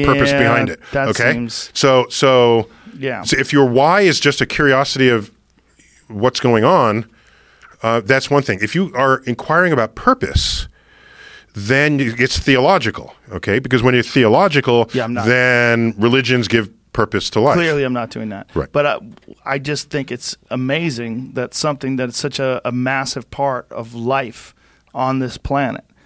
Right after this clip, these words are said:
Speaker 2: that we stayed glued to the ground because of gravity.
Speaker 1: Can you pull up my Instagram account? That's, I, I only post,
Speaker 2: You have an
Speaker 1: uh,
Speaker 2: Instagram account now?
Speaker 1: I, I
Speaker 2: 'Cause you had a fake one for a while.
Speaker 1: Yeah, yeah, I,
Speaker 2: It's a
Speaker 1: I took it
Speaker 2: friend of
Speaker 1: over.
Speaker 2: mine, actually. I know the
Speaker 1: I,
Speaker 2: guy.
Speaker 1: I took it over.
Speaker 2: He gave it to you?
Speaker 1: Oh, the, the guy who had it?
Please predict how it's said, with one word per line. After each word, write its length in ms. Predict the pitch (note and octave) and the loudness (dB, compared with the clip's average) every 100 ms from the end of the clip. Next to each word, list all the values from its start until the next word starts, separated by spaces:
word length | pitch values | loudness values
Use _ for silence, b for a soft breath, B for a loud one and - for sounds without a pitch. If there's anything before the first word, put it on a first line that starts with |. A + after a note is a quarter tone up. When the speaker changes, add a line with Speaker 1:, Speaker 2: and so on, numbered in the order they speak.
| _ - | _ -10
Speaker 2:
that 160 | G#2+ | -6
we 300 | A2+ A2+ - | -4 -6 -10
stayed 520 | B2 - C3+ C3 B2 | -10 -6 -4 -4 -6
glued 440 | A#2 C3 D3 D3+ C3+ | -4 0 0 0 -2
to 80 | C#3 | -4
the 80 | C3 | -2
ground 500 | B2+ C3+ A#2 A2+ A2 | -2 0 -2 -4 -4
because 300 | A#2 C3 A#2 | -8 -8 -8
of 140 | A2+ | -8
gravity. 440 | A#2+ B2+ B2 G#2 D#2 | -4 -2 -4 -6 -4
Speaker 1:
Can 140 | C#3+ | 0
you 80 | E3 | 0
pull 200 | - F3 | 2 0
up 100 | D#3 | 2
my 200 | C3+ B2+ | 2 2
Instagram 440 | A2+ - B2 A#2+ | 0 -2 0 0
account? 280 | A#2+ C3 A#2+ _ _ _ _ - | 0 -4 -4 _ _ _ _ -6
That's, 300 | G2+ A2 - - | 2 2 2 -2
I, 180 | A2 G2+ | 0 0
I 100 | A2 A#2 | 0 2
only 180 | C3 | 2
post, 560 | B2+ - - G#2+ - - | 0 -2 0 2 2 0
Speaker 2:
You 100 | A3 | 0
have 200 | B3+ C#4 | 0 0
an 60 | G#3 | 0
Speaker 1:
uh, 40 | |
Speaker 2:
Instagram 360 | B3 - C#4 C4+ | 0 0 0 0
account 260 | C4+ C4+ | 0 0
now? 200 | B3+ C#4 A#3+ | 0 0 0
Speaker 1:
I, 120 | B2 | -2
I 40 | - _ | -4 _
Speaker 2:
'Cause 200 | G#2+ E3 | -2 0
you 80 | A#3 | 0
had 80 | G#3+ | 0
a 40 | |
fake 300 | D3+ A3 A#3+ | 0 -2 -2
one 180 | C#3 B2 | -4 -4
for 140 | - A#2+ | -4 -2
a 60 | |
while. 140 | A#2+ C3+ | 2 4
Speaker 1:
Yeah, 200 | C#3+ B2 | 4 2
yeah, 160 | B2 | 2
I, 40 | B2+ | 2
Speaker 2:
It's 100 | C3 | 0
a 40 | |
Speaker 1:
I 20 | |
took 160 | - G#3 | 0 2
it 60 | E3 | 2
Speaker 2:
friend 40 | |
of 40 | B2+ | 2
Speaker 1:
over. 40 | C3+ | 0
Speaker 2:
mine, 180 | B2+ | -2
actually. 320 | B2+ A#2+ - C3+ | -6 -6 -6 -4
I 40 | |
know 200 | C#3+ F3+ | -2 -2
the 80 | B2 | 0
Speaker 1:
I, 20 | |
Speaker 2:
guy. 220 | C3 A#2 B2 | -2 0 0
Speaker 1:
I 60 | |
took 220 | B2 D3 C#3 | 2 2 4
it 60 | |
over. 220 | B2 G2+ G2 | 4 4 0
Speaker 2:
He 100 | D#3+ | 0
gave 240 | E3+ A3 | 0 0
it 80 | C#4 | 0
to 80 | E4 | -2
you? 220 | E4+ D4 _ _ _ _ _ - | -2 -6 _ _ _ _ _ -2
Speaker 1:
Oh, 140 | D3 | 0
the, 100 | A2+ | 2
the 100 | C3+ | 2
guy 120 | C#3+ D#3+ | 4 4
who 60 | |
had 140 | E3+ A#3 | 4 2
it? 120 | - | -2